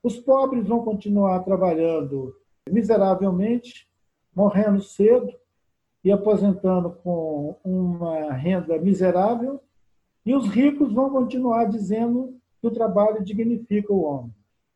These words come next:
Então, esse tipo de palhaçada, a gente tem que denunciar ela, Lucas. Não pode ficar dialogando com ela como se ela fosse uma coisa séria e que precisa ser, é, preservada.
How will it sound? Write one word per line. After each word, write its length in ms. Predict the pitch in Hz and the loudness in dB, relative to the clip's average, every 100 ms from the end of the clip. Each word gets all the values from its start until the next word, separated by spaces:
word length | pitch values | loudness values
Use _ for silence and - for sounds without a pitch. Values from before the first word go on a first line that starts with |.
| _ - | _ -4
Então, 240 | 196 285 285 | 0 2 2
esse 160 | 202 | 0
tipo 260 | - 277 196 | -6 -4 -4
de 80 | 196 | -2
palhaçada, 760 | 202 185 175 - 202 220 202 | 0 2 0 -2 -2 0 -2
a 20 | |
gente 220 | 190 226 - | -4 -6 -6
tem 160 | 233 | -6
que 60 | 202 | -2
denunciar 680 | 247 254 - - 226 254 202 | -2 -2 -6 -4 -2 2 2
ela, 200 | 202 156 | 2 0
Lucas. 420 | 135 127 131 135 | -4 -10 -14 -8
Não 100 | 185 | -4
pode 260 | 247 269 | -2 -4
ficar 540 | - _ 214 190 156 - _ _ _ | -6 _ -2 0 -2 -8 _ _ _
dialogando 720 | - 202 190 160 185 185 175 | 2 4 4 2 0 0 -4
com 160 | 175 170 | -8 -4
ela 220 | 185 180 | -2 -2
como 180 | 185 190 | -2 -4
se 100 | 185 | 0
ela 140 | 180 | -2
fosse 300 | 175 175 175 | -2 -6 -4
uma 160 | 180 165 | -6 -6
coisa 340 | - 170 156 | -6 -8 -8
séria 600 | 156 - 170 196 208 208 - _ _ _ | -14 -4 0 2 0 -2 -8 _ _ _
e 80 | 151 | -8
que 100 | 208 | -6
precisa 600 | 202 202 - 208 185 180 | -4 -6 -2 -2 0 -4
ser, 760 | - - 185 175 156 147 127 - _ _ _ - | -6 0 2 2 0 -2 -6 -12 _ _ _ -8
é, 160 | 147 143 | -6 -2
preservada. 880 | 175 180 185 139 135 135 110 92 | 0 0 0 -2 -6 -8 -10 -16